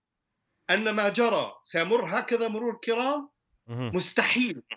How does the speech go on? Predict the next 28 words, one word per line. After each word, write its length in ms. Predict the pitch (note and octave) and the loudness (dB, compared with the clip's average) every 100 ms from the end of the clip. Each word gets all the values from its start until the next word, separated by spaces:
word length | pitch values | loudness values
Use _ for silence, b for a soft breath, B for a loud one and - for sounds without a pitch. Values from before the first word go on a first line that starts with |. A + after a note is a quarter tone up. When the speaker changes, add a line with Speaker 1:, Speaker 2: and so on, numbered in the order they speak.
| - _ | -20 _
Speaker 2:
هذه 220 | D3 F#3 G#3 | 2 4 6
Speaker 1:
لأنه 120 | G#3 | 6
Speaker 2:
النقطة 180 | A3 G#3 | 4 4
Speaker 1:
لابد 160 | A3 | 4
Speaker 2:
التي 220 | G#3+ G3+ | 4 0
أسأل 220 | F#3+ F#3+ F#3 | 2 2 4
عنها 240 | F3 F3 | 2 2
ضيفي 260 | F3 E3+ E3 | 2 2 0
في 140 | E3 | 0
موسكو. 420 | D#3+ D#3 - C3+ B B B | 2 2 0 -4 B B B
طيب، 220 | G#3 E3+ G#2+ B - | 2 2 0 B 0
آه، 380 | C#3+ D3 D3 D3 | 4 4 4 2
سيد 300 | A3 B3 F3 | 2 0 -2
فيتشسلاف 380 | F#3 - F3 | -4 2 2
ماتوزوف، 580 | E3 D#3+ D#3+ C3 B2+ - - - - | 4 2 4 4 2 0 -16 -18 -6
ماذا 420 | D3 A3+ F3 C#3+ | 2 4 6 4
سيفعل 840 | B2+ C3 B2+ C3 A2+ A2+ A2+ A2 A2+ | 2 2 2 0 0 0 -2 -8 -8
الرئيس 420 | A2+ A#2 C3 B2 | -4 -2 -2 -4
بوتين 540 | - C#3+ - C3 B2+ C#3 B B B | -2 -4 0 0 0 -6 B B B
خاصة 520 | - F3+ G3 F#3+ F3+ F3 | -2 0 2 2 2 0
مع 460 | E3+ D3 B2+ C#3 | 2 2 4 4
وزير 280 | C3+ C#3 F3 | 4 2 2
الدفاع 340 | D3 D3 D3 | 0 0 0
سيرجي 340 | B2 C3+ A#2 C3 | 0 -2 -2 -2
شايغو؟ 340 | - B2+ C#3+ | 0 0 0
صحيح 320 | C3+ C3 E3 | -2 -2 -2
ذكرت 360 | C#3 C#3+ D#3+ - | 0 0 0 0
أنه 360 | C#3 C#3 C#3 | 0 2 2